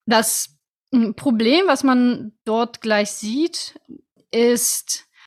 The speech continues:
man sieht, wie stark, äh, sagen wir mal,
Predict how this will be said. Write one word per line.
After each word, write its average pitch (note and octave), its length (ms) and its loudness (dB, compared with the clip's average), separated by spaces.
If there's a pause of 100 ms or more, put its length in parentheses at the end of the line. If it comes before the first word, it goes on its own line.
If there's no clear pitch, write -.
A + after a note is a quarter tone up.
(280)
man A#3 180 6
sieht, B3+ 320 -2
wie A#3 120 0
stark, G#3 500 0
äh, F#3+ 260 -4 (300)
sagen A3 240 0
wir A3+ 80 6
mal, G3+ 280 2